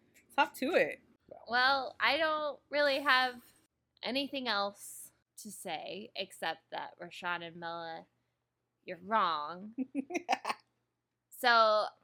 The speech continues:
Speaker 2: any last grievances? Anything else you wanna get off your chest before we move on?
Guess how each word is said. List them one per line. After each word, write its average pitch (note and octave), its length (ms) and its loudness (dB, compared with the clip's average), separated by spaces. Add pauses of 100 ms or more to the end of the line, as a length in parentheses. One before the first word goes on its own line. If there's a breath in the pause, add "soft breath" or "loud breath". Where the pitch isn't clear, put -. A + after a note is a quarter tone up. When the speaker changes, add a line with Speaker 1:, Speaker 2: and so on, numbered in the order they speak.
Speaker 2:
any E4 340 4
last C#4 500 6
grievances? A#3 720 -2
Anything C#4 400 -6
else C4 260 -2
you A#3 100 -6
wanna G#3+ 140 -10 (140)
get C#4+ 160 2
off C#4 180 4
your B3 140 -6
chest A3 480 -6
before G#3 340 -8
we G#3 140 -8
move G3 240 -12
on? F3+ 420 -12